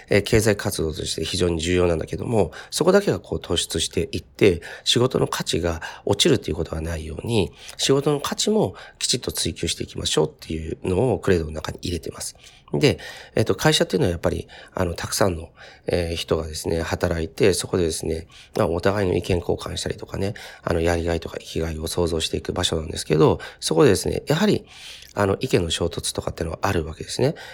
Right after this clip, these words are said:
で、そこでお互いを認め合うっていうクレードが生きてくるっていうことですね。で、この三つをですね、軸として、えー、ミッション、ビジョン。えー、これがですね、クレド、この三つによって、えー、達成されていて、また、それはまたですね、あの、年間の、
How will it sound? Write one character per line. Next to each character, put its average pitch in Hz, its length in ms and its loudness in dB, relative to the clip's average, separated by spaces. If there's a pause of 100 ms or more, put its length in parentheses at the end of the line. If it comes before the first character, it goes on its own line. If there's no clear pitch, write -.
で、 131 100 2
そ - 120 -2
こ - 140 0
で 98 180 4 (180)
お 95 100 0
互 87 220 2
い 82 40 -4
を 80 40 -4
認 82 220 -4
め 80 120 -8
合 - 40 -12
う - 120 -14
っ - 20 -20
て - 180 -10
い 87 160 -2
う 98 60 -2
ク - 120 -4
レ 85 80 2
ー - 40 0
ド 80 80 -2
が - 100 -4
生 - 120 -8
き - 80 -16
て - 100 -10
く - 160 -14
る - 60 -14
っ - 40 -16
て - 180 -18
い - 40 -12
う - 40 -20
こ - 40 -20
と 80 60 -6
で 82 80 -6
す - 120 -4
ね。 151 200 0 (420)
で、 - 80 2
こ - 100 0
の 135 80 6
三 135 160 4
つ - 140 2
を 151 40 6
で 110 60 6
す - 140 0
ね、 85 80 -2
軸 - 200 -8
と - 120 0
し - 80 0
て、 - 320 0 (1500)
え 98 140 8
ー、 90 40 6
ミ 98 120 6
ッ - 20 4
シ - 140 2
ョ 82 40 -6
ン、 80 40 -6
ビ 85 100 0
ジ 80 100 -4
ョ 80 40 -6
ン。 80 60 -14 (420)
え 95 140 6
ー、 - 40 2
こ - 100 4
れ 190 60 10
が 208 60 10
で 135 80 6
す - 120 -2
ね、 87 100 -4
ク - 120 2
レ 151 100 10
ド、 80 200 0 (140)
こ - 120 2
の 95 120 6
三 113 180 2
つ - 120 4
に 101 100 6
よ 82 100 2
っ - 20 -8
て、 85 360 0 (260)
え - 60 2
ー、 - 40 0
達 - 220 -4
成 87 100 0
さ - 120 -4
れ 87 100 -2
て 82 120 -6
い 80 60 -6
て、 - 140 2
ま 143 140 4
た、 - 60 -4
そ - 120 0
れ 190 80 6
は 185 40 4
ま 165 100 4
た 143 120 2
で 95 100 2
す - 120 -6
ね、 87 120 -6 (300)
あ 98 140 2
の、 85 160 2 (260)
年 107 260 4
間 123 280 -2
の、 135 260 2